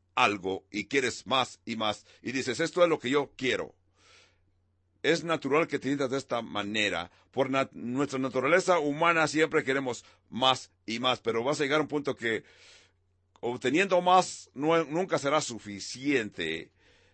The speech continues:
hasta que llegues a una circunstancia que te entregas al Señor Jesucristo. Por eso que esta mañana lo puedes lograr. Nosotros, como sociedad y cultura, queremos más de lo que antes teníamos.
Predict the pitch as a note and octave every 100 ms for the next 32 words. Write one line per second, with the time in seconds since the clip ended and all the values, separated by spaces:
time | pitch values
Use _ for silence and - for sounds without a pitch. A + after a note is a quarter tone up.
0 | _ _ _ _ _ A#2 A2+ A2+ G#2+ A#2+
1 | D3 C3 C3 C3 A#2 G#2+ F#2 G#2 - E3+
2 | G3+ E3+ F3+ F#3+ - C3+ B2+ A2 D3 D3+
3 | C#3 A#2+ A2 A#2+ B2+ A2+ G#2 A2+ A2+ -
4 | F2+ D#2 - - - A2+ C#3 - C#3+ C3+
5 | C3 A#2+ C#3 C#3+ C#3 _ _ _ _ _
6 | - A2+ A2 B2+ C#3+ A#2 G#2+ A#2+ G2+ D2+
7 | _ _ _ _ _ _ _ _ _ _
8 | _ _ _ _ G#2 A2 D3+ E3 D#3 -
9 | - _ _ - C3 C3+ B2 A#2+ A#2+ D3
10 | D3 A#2 - A2 A#2 G#2+ F3 E3+ E3 _
11 | _ _ _ _ - A#2+ D#3 D#3 B2 C#3
12 | F3+ D#3 B2+ C3 C3+ B2 - A#2 B2 G2
13 | F#2 -